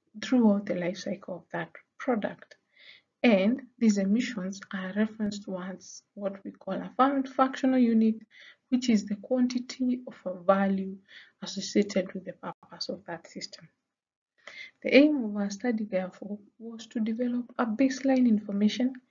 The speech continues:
on the emissions intensities of smallholder livestock systems in Western Kenya.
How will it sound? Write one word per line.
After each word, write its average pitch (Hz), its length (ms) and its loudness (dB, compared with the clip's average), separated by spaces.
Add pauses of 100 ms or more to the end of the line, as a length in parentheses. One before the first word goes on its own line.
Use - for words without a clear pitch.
(480)
on 220 160 6
the 233 100 4
emissions 247 540 2
intensities 196 800 0
of 214 140 -8
smallholder 240 720 -2
livestock 202 420 -2
systems 196 540 -10 (420)
in 226 240 6
Western 185 380 -8
Kenya. - 380 -14